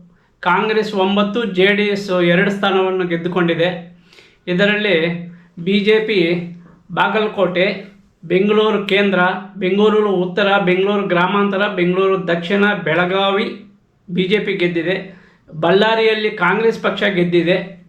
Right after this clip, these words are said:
ವಿಜಯಪುರ ಬಿ ಜೆ ಪಿ ಗೆದ್ದಿದೆ. ಚಾಮರಾಜನಗರ ಕಾಂಗ್ರೆಸ್ ಗೆದ್ದಿದೆ. ಚಿಕ್ಕಬಳ್ಳಾಪುರದಲ್ಲಿ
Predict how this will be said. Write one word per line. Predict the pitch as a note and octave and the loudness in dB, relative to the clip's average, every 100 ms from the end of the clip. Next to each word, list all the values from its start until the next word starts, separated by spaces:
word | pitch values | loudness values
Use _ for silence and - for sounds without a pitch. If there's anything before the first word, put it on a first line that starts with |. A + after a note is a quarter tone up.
| _ | _
ವಿಜಯಪುರ | G3 G3+ A#3 C4+ C4 A#3+ | 0 2 2 2 2 2
ಬಿ | F#3 G#3 | 0 -2
ಜೆ | A3 A#3+ | 0 0
ಪಿ | A#3+ | 0
ಗೆದ್ದಿದೆ. | G#3 G3 F#3 F#3 G3+ G#3 - _ _ _ - | -2 -2 0 2 0 -4 -10 _ _ _ -2
ಚಾಮರಾಜನಗರ | F#3+ A3+ A#3+ A3 G#3+ G#3+ G#3+ | 0 2 0 0 0 -2 -2
ಕಾಂಗ್ರೆಸ್ | G3+ F#3+ G3 A3 G3+ | -2 0 0 -2 -2
ಗೆದ್ದಿದೆ. | F#3+ F3+ F#3 F#3+ | -2 -2 -2 -2
ಚಿಕ್ಕಬಳ್ಳಾಪುರದಲ್ಲಿ | F#3 F3 A3+ A3+ A3+ A3 G3+ G#3+ G#3+ G#3 F3 | -4 0 2 4 2 -2 -4 -4 -2 -4 -6